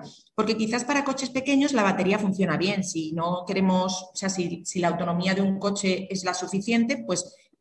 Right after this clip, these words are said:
la pi-, la batería que tiene ahora mismo un coche,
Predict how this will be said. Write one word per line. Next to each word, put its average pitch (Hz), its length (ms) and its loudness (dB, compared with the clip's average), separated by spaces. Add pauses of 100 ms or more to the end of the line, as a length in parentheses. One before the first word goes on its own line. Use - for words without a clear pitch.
(140)
la 165 260 2
pi-, 190 200 2
la 165 180 4
batería 170 400 2
que 190 100 -2
tiene 190 200 0
ahora 185 80 0
mismo 190 200 2
un 196 120 4
coche, 214 480 -2